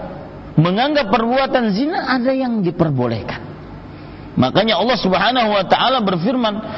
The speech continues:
"Wa la taqrabul fawahisha ma dhahara minha wa ma batan." Janganlah kalian mendekati perbuatan zina, baik yang terlihat ataupun yang tersembunyi. Karena sebagian menganggap bahwasanya perbuatan zina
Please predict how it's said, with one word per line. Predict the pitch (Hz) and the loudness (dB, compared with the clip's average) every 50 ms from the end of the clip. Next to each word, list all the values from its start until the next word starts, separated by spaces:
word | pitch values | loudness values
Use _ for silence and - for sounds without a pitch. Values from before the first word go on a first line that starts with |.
| - - - | -8 -2 0
"Wa | 110 127 135 | 2 2 4
la | 147 170 208 269 285 - | 4 2 2 2 2 2
taqrabul | - 285 - 285 262 254 269 262 262 262 262 247 180 | 2 0 2 2 2 2 2 2 2 0 0 0 2
fawahisha | 190 247 254 269 285 294 269 277 269 233 - 269 247 | 2 2 2 2 2 2 2 0 0 2 2 2 2
ma | 240 240 262 247 226 196 180 | 2 2 2 2 4 2 2
dhahara | 170 196 294 330 294 254 220 214 202 | 2 2 2 4 4 2 2 2 2
minha | 196 220 226 208 170 151 135 123 | 2 0 0 0 2 2 2 2
wa | 127 151 | 2 2
ma | 202 254 269 311 311 | 2 0 0 0 -2
batan." | 180 147 - 113 - - - - - - - - - - - - - | -2 -2 -2 -4 -4 -4 -8 -12 -14 -14 -16 -16 -16 -14 -8 -2 2
Janganlah | 113 131 143 185 - 277 254 202 | 2 2 4 2 2 2 2 2
kalian | - 208 214 262 262 240 220 | 2 2 2 2 2 0 0
mendekati | 202 190 185 180 226 220 220 262 | 0 0 2 2 2 2 2 2
perbuatan | 220 214 196 196 226 269 277 240 240 262 233 214 | 0 2 2 2 2 2 2 2 2 2 2 2
zina, | 180 214 302 285 240 - - - - - - - | 0 0 0 0 -2 -4 -6 -8 -10 -8 -4 0
baik | - 175 254 277 294 220 | 2 2 2 2 2 2
yang | 262 262 254 226 | 2 2 2 2
terlihat | 233 294 285 311 320 311 311 | 2 2 2 2 2 2 2
ataupun | 277 262 285 285 294 302 302 | 2 2 2 2 2 2 2
yang | 302 294 262 | 2 2 2
tersembunyi. | 277 254 - 269 269 277 269 208 156 123 - - - - - - | 0 2 2 2 2 2 0 0 -2 -2 -4 -6 -10 -4 2 4
Karena | 254 269 - 302 277 262 277 311 349 - - - - - | 4 4 4 2 2 2 2 2 0 -2 -4 -8 -8 -6
sebagian | - - - 247 214 226 226 220 208 269 311 320 302 294 269 | -2 0 2 2 4 2 2 2 2 2 2 2 2 2 2
menganggap | 262 254 262 277 277 262 262 233 190 | 2 2 2 2 2 2 0 0 2
bahwasanya | 190 220 202 202 190 190 180 160 - 196 185 180 175 175 165 - - - - - - - - - - - - - - - - - | 2 2 4 4 2 2 2 2 4 4 4 4 2 0 0 -2 -6 -8 -8 -10 -10 -12 -12 -14 -14 -14 -14 -14 -14 -14 -8 0
perbuatan | - - 208 208 196 190 180 196 254 285 302 294 - - 269 247 226 202 175 | 4 4 4 4 4 2 2 2 2 2 2 2 4 2 2 4 2 0 0
zina | 147 175 277 277 262 247 277 302 | 0 0 0 0 2 2 2 2